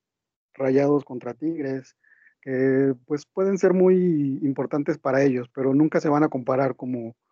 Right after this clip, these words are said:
con, como con un partido América contra Guadalajara. Siempre despierta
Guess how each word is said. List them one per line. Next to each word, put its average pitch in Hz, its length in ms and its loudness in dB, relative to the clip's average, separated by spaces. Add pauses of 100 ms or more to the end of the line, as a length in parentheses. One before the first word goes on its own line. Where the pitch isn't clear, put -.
(680)
con, 131 420 -10
como 127 240 -10
con 135 180 -6
un 147 160 2
partido 147 420 2
América 139 400 2
contra 123 280 -4
Guadalajara. 123 540 -6
Siempre 143 280 -4
despierta 131 600 -6